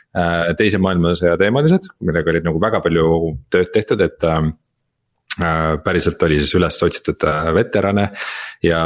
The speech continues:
nende lugu jutustatud ja see konkreetne lugu, siis selle filmi nimi on Colette. Äh, see on, äh, Prantsuse ühest naisterahvast, äh, kes oli siis, äh, prantslaste selles vastupanuliikumises ja kes siis nüüd,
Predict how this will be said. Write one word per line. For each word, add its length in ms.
nende 480
lugu 240
jutustatud 460
ja 80
see 100
konkreetne 540
lugu, 340
siis 200
selle 240
filmi 200
nimi 220
on 160
Colette. 540
Äh, 420
see 160
on, 320
äh, 240
Prantsuse 640
ühest 180
naisterahvast, 640
äh, 220
kes 300
oli 180
siis, 220
äh, 300
prantslaste 640
selles 240
vastupanuliikumises 960
ja 100
kes 160
siis 160
nüüd, 140